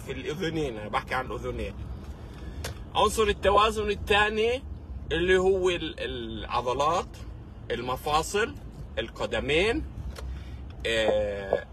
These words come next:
في ت-، القدم، القدمين لحالهن، باطن القدم كل، آه، يعني تحتوي على آلاف المجسات الحسية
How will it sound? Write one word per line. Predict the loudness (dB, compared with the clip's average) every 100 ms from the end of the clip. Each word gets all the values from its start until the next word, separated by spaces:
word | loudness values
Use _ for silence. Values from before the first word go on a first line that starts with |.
| -12 -8
في | -6 -4 -4
ت-، | 0 2 2 0
القدم، | 0 2 4 4 4
القدمين | 2 4 2 2 4 4
لحالهن، | 4 2 4 4 4 4 -2 -2
باطن | 4 4 4 -2
القدم | -4 0 0 4 2 2 -4 -2
كل، | 0 2 -2 -8 -10
آه، | -6 -4 -2
يعني | 0 -2 -2
تحتوي | -6 -8 0 0 0 0
على | 0 2 2 6 4
آلاف | 4 2 0 -2 -10 -10 -10 -12 -14 -14 -14 -14 -14 -14 -8
المجسات | -6 -4 -2 -2 -4 2 6 6 4 2
الحسية | -10 -8 -10 -8 -4 -2 -2 4 4